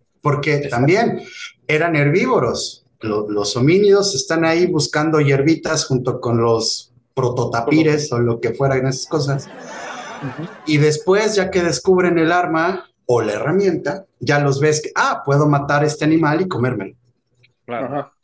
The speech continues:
Speaker 4: Sí, por eso hacen énfasis en las escenas de cómo va cayendo el, el cerdito, que es un, ah, bueno,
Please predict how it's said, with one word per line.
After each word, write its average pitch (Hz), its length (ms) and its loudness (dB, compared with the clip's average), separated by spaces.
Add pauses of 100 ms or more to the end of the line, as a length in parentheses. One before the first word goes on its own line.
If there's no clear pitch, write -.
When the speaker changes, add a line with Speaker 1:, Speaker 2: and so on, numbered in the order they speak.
(200)
Speaker 4:
Sí, 254 100 -6
por 180 140 0
eso 180 160 -2
hacen 175 240 -4
énfasis 160 440 -6
en 123 180 -6
las 113 260 -6
escenas 120 420 -8
de 110 100 -14
cómo 117 280 -12
va 117 160 -10
cayendo 107 400 -14
el, 101 240 -14
el 101 140 -20
cerdito, 110 360 -16
que 147 100 -8
es 156 140 -12
un, 156 680 -14 (1800)
ah, 110 120 -20
bueno, 139 280 -12